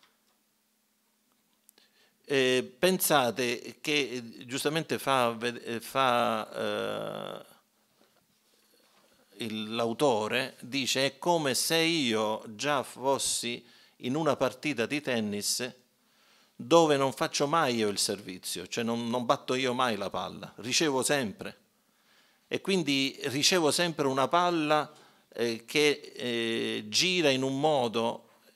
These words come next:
eh, ha delle, anche delle, eh, delle cose che di fatto, ehm, poi io non accetto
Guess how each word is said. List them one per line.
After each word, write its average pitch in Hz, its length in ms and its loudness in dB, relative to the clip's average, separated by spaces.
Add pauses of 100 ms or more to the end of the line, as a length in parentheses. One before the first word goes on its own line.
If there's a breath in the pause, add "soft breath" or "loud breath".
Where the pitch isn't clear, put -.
(140)
eh, 120 100 -4
ha 139 220 6
delle, 120 840 0
anche 123 340 -2
delle, 110 580 -4 (520 loud breath)
eh, 107 800 -6 (440)
delle 135 520 0
cose 127 600 2 (680 soft breath)
che 127 380 0
di 143 120 2
fatto, 127 720 0 (480 soft breath)
ehm, 120 960 -6 (1120)
poi 160 320 4
io 143 140 4
non 135 180 2
accetto 113 720 -2